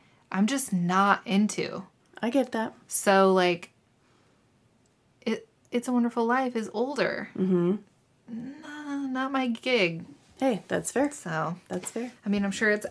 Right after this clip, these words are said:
Speaker 1: excellent, but I just don't wanna watch it. <laughs>
Speaker 2: Right. I totally get that. Let's, let's kind of recap our first year on these, on these podcast airwaves.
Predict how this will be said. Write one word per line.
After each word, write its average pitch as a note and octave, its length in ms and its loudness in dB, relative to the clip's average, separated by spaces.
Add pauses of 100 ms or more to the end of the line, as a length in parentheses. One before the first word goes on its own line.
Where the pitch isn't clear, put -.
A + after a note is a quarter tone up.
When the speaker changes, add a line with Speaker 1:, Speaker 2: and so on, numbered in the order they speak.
Speaker 1:
excellent, G#3 1000 0
but F3+ 380 4 (560)
I F3+ 140 -2
just F3+ 300 -6 (960)
don't F3 200 -2
wanna E3+ 180 -4
watch - 220 -10
it. - 160 -20
<laughs> - 60 -2 (260)
Speaker 2:
Right. C#4 300 10 (320)
I F#3 240 4
totally F3+ 480 0
get - 240 -12
that. - 260 -6 (680)
Let's, F#3 340 0 (120)
let's F#3+ 180 0
kind A3 260 0
of G#3 140 2
recap G#3 560 2
our F#3 160 10
first F#3+ 440 0
year G3 360 6
on E3+ 240 2
these, E3+ 600 2 (840)
on E3+ 120 4
these E3 220 4
podcast F#3 800 2
airwaves. D#3 1000 0